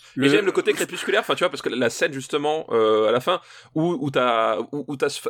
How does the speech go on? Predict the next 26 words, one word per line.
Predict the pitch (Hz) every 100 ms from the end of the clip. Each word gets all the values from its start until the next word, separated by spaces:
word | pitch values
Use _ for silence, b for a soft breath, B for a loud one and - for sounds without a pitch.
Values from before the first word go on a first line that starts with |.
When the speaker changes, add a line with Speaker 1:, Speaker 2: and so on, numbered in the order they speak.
| -
Speaker 1:
t'as, | 131
enfin, | 123 120 107
ce, | 117 107 -
ce | 113 123
plan | - 143 156 160 156
avec | 117 120 123
le, | 113 113 B B
le | 120 131
champ | - 147 147
en | 127
feu, | - 160
et | 151
cetera. | 135 127
Enfin, | 131 - B B B
le, | 127 131
j'aime | 139 117 196 156
le |
côté, | 139 139 151 170
euh, | 151 123 113 110 104 107 -
j'aime, | 156 151 143
j'aime | 160 175
ce | 135
cô-, | 139
ce | - 139
côté-là | 139 127 147 170 -
où, | 156